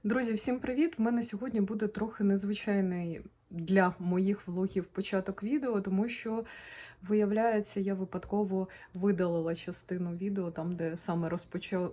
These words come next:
розпочинався мій робочий день. Ну що ж, буває, давно не було такого, але буває. Ну, накладки в такому <laughs> турборежимі моєму стаються, тож ви мене за це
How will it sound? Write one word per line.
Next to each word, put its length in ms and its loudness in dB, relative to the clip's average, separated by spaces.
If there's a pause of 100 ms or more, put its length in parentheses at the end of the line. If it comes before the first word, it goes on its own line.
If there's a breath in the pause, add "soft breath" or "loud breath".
розпочинався 800 0
мій 160 2
робочий 460 -2
день. 500 2
Ну 160 0
що 200 -4
ж, 120 -10
буває, 600 0
давно 380 6
не 140 0
було 300 0
такого, 420 0
але 300 -2
буває. 540 -2
Ну, 180 -8 (720 loud breath)
накладки 580 0
в 120 -10
такому 420 0 (240 loud breath)
<laughs> 220 -16
турборежимі 840 4
моєму 480 0 (360 loud breath)
стаються, 800 4 (340 loud breath)
тож 140 -2
ви 100 2
мене 240 4
за 120 0
це 280 -2